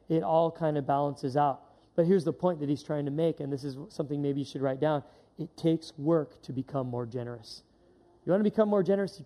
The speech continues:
gotta do the effort. You gotta activate your generosity.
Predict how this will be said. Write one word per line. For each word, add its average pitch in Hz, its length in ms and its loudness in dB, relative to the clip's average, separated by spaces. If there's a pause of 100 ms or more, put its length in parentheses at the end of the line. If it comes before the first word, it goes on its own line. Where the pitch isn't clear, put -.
gotta 147 380 0
do 156 300 2
the 160 160 -2
effort. 139 360 -4 (220)
You 139 100 -6
gotta 160 380 2
activate 151 520 0
your 143 100 -6
generosity. 127 680 -4